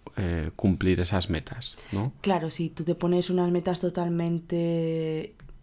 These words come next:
Speaker 2: irrealizables de ahorro, al final lo que vas a, a sufrir es en el día a día porque el dinero que te has dejado es muy justo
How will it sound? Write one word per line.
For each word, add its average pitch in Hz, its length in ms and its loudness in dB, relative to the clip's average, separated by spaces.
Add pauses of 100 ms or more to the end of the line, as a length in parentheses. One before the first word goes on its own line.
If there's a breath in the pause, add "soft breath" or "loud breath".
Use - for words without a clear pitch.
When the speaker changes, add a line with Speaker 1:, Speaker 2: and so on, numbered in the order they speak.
(160)
Speaker 2:
irrealizables 180 1120 2 (540 soft breath)
de 185 140 2
ahorro, 196 420 2 (160)
al 196 140 0
final 180 340 2
lo 202 120 2
que 202 120 2
vas 175 340 4
a, 175 560 2 (520 loud breath)
a 180 220 0
sufrir 196 460 6
es 202 120 6
en 196 100 8
el 185 200 8
día 190 200 6
a 185 60 6
día 208 280 6
porque 165 520 0
el 165 100 0
dinero 170 360 0
que 185 100 0
te 185 120 0
has 185 140 2
dejado 180 360 2
es 170 80 0
muy 180 240 6
justo 202 600 0